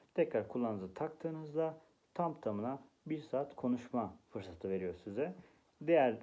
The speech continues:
e, AirPods Pro'la, AirPods Pro ile diğer AirPods'ları karşılaştırdığınızdaki aradaki şarj farkı da bu. Bayağı uzun gidiyor şarjı. Ben bitiremedim. Çünkü tek tek kullanıyorum gün içerisinde.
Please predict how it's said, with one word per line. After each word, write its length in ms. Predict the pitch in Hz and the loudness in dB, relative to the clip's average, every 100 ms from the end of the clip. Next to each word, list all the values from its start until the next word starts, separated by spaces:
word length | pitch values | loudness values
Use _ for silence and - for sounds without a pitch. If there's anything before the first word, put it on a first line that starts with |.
| - | -8
e, 300 | 127 120 117 - - _ | -6 -4 -6 -8 -18 _
AirPods 420 | 135 123 120 117 113 | 2 2 2 -4 -4
Pro'la, 500 | - 131 120 110 117 - _ _ - | -2 4 6 6 2 -2 _ _ -2
AirPods 420 | 127 123 120 113 | 0 0 -4 -4
Pro 220 | - 139 | 0 4
ile 200 | 104 101 | 4 4
diğer 280 | 127 139 123 - _ - | 6 6 6 0 _ -4
AirPods'ları 600 | 117 113 107 - 104 98 | -2 -2 -4 -4 -8 -2
karşılaştırdığınızdaki 1080 | 135 131 113 101 - 101 92 123 120 185 190 - - _ - | 0 0 0 -2 -4 -8 -4 -4 -4 -6 -8 -16 -20 _ 2
aradaki 640 | 139 110 117 - 165 - - _ _ _ _ _ | 2 2 -4 -4 -4 -4 -16 _ _ _ _ _
şarj 320 | - - 156 - - - - _ _ _ _ | -10 -2 -2 -2 -14 -20 -20 _ _ _ _
farkı 400 | - 104 92 151 | -2 -2 -2 -4
da 180 | 214 190 | -2 0
bu. 240 | 107 - - _ _ _ _ - - _ _ _ | 0 -2 -18 _ _ _ _ -20 -20 _ _ _
Bayağı 400 | 147 175 170 156 - | 4 6 6 2 -2
uzun 320 | 143 127 143 | -6 -2 -2
gidiyor 240 | 107 95 95 | -2 -4 -4
şarjı. 500 | - 101 95 165 180 - | -6 -6 -6 -8 -2 0
Ben 200 | 160 160 | 2 0
bitiremedim. 640 | 160 165 151 104 98 139 - _ | 0 2 2 0 -4 -8 -14 _
Çünkü 200 | - 156 | -8 -4
tek 200 | - 156 | -4 0
tek 160 | 143 120 | -2 -2
kullanıyorum 640 | 117 98 92 92 117 151 - - - | -4 -2 -2 -4 -6 -8 -14 -18 -2
gün 140 | 120 | 0
içerisinde. 680 | 107 - 98 92 101 110 170 | 0 -4 -6 -6 -8 -6 -8